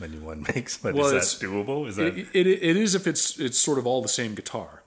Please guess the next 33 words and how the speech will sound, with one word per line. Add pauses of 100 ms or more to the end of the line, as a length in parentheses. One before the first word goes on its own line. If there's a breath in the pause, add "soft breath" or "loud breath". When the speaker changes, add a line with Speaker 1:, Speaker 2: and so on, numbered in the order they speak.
(120)
Speaker 2:
I
mean,
e-,
each
one
of
those
is
quite
different
because, (320 soft breath)
because
the
wood
is, (100)
is,
um, (1700)
uh,
very
unique.
It's,
it's
kind
of
gnarly.
It's
got
knots
and, (320 loud breath)
and
holes
and, (500 soft breath)
and,